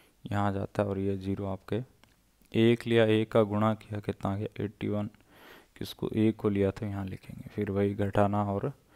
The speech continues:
जोड़ना, ठीक है, कोई दिक्कत नहीं, आसान है। ऊपर से फिर हमें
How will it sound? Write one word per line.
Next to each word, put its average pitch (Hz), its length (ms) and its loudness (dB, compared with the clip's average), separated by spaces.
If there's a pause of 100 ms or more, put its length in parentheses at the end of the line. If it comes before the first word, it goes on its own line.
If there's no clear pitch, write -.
(680)
जोड़ना, 98 540 -2 (240)
ठीक 120 200 2
है, 156 100 0 (800)
कोई 110 160 4
दिक्कत 120 300 -2
नहीं, 117 200 -4
आसान 117 360 -2
है। 127 100 -8 (4000)
ऊपर 117 280 -2
से 113 180 -2
फिर 110 220 -2
हमें 104 400 -4